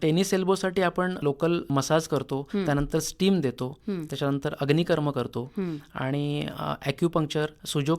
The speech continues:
Speaker 1: थेरपी आणि कर्णचिकित्सा आणि शेवटी आपण लेप लावतो आणि
Speaker 2: अच्छा.
Speaker 1: आयुर्वेदिक औषधं सुद्धा आपण
Speaker 2: त्याच्याबरोबर देता.
Speaker 1: देतो.
Speaker 2: डॉक्टर, मगाशी तुम्ही कर्णचिकित्सेबद्दल, अ, जे बोललात
Speaker 1: ओके.
Speaker 2: आणि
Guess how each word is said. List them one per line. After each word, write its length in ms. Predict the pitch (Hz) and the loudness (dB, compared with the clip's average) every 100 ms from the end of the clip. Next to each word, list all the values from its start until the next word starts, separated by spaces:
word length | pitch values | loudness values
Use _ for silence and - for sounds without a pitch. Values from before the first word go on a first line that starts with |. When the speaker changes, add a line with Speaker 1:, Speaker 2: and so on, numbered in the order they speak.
| - | -2
Speaker 1:
थेरपी 380 | 143 127 135 135 - | -2 -2 -6 -8 -6
आणि 380 | 135 139 147 147 - | -2 -2 -2 -2 0
कर्णचिकित्सा 720 | 156 175 170 - 123 - 123 - | 2 2 0 -6 -8 -6 -8 -6
आणि 160 | - 147 | -2 0
शेवटी 340 | 147 147 139 | 2 0 0
आपण 280 | 160 143 160 254 | -2 -2 -4 -4
लेप 300 | 151 135 131 | 0 0 0
लावतो 400 | 120 104 - 117 - | -4 -4 -8 -16 -14
आणि 300 | - 131 143 | -6 -2 -2
Speaker 2:
अच्छा. 200 | 147 151 151 151 | -2 -4 -6 0
Speaker 1:
आयुर्वेदिक 460 | 143 160 170 190 190 | 4 6 4 2 0
औषधं 460 | 143 139 165 165 165 | 0 0 -2 -2 -2
सुद्धा 280 | 156 143 | -2 0
आपण 260 | 147 147 160 | 0 -2 -6
Speaker 2:
त्याच्याबरोबर 540 | 220 - 175 160 156 | -6 -12 -10 -10 -12
देता. 340 | 160 156 - - - | -12 -14 -14 -14 -4
Speaker 1:
देतो. 380 | 135 120 107 - | -2 -2 -6 2
Speaker 2:
डॉक्टर, 320 | 208 202 262 | 2 4 4
मगाशी 420 | 254 220 220 247 262 | 4 6 6 4 2
तुम्ही 440 | 269 269 269 269 254 | 4 6 6 4 4
कर्णचिकित्सेबद्दल, 1300 | 226 214 226 240 247 247 240 - 220 214 214 214 220 | 4 6 4 2 2 0 2 2 2 2 4 4 4
अ, 240 | - 202 | 2 0
जे 180 | 196 208 | 4 4
बोललात 560 | 202 190 180 170 147 | 4 2 2 0 0
Speaker 1:
ओके. 320 | 147 - 107 107 - | -2 -2 -4 -4 -4
Speaker 2:
आणि 240 | 180 196 | -2 0